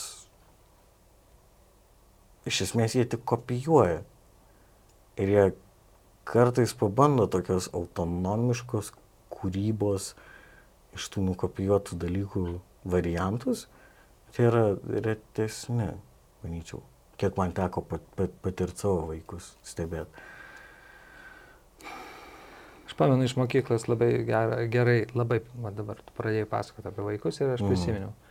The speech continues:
Speaker 2: A, ateina di-,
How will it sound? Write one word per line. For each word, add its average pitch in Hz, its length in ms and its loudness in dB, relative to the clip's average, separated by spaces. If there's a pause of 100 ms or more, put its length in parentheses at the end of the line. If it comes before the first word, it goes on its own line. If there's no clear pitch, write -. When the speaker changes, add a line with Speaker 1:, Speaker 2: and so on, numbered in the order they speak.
(520)
Speaker 2:
A, 110 260 -2 (760)
ateina 135 520 2
di-, 120 220 0